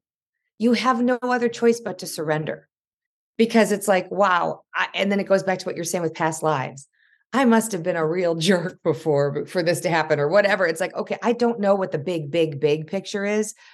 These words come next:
but I was making it so personal and micro and like, "Man, this stinks," uh, you know, <laughs> instead of understanding that there's so many layers to the onion. Um, so surrendering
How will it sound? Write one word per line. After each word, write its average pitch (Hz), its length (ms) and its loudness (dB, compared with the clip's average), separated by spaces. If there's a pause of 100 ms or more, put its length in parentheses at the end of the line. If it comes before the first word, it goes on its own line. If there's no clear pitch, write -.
but 202 120 4
I 202 60 4
was 202 180 -2
making 226 280 2
it - 120 -4
so 185 240 -2
personal 196 600 -4
and 143 160 -2
micro 165 720 -6 (400)
and 175 220 -6
like, 165 160 -6 (100)
"Man, 247 420 -2
this 320 240 -6
stinks," 285 480 -2
uh, 302 340 -2 (120)
you 185 80 -6
know, 180 260 -2
<laughs> - 220 -4
instead 226 340 2
of 202 120 2
understanding 190 580 -2
that 165 140 -2
there's 165 260 -4
so 160 180 -2
many 156 240 -4
layers 143 400 -2
to 147 100 -8
the 131 160 -2
onion. 131 380 -6 (560)
Um, 139 360 -2
so - 180 -4
surrendering 220 1040 2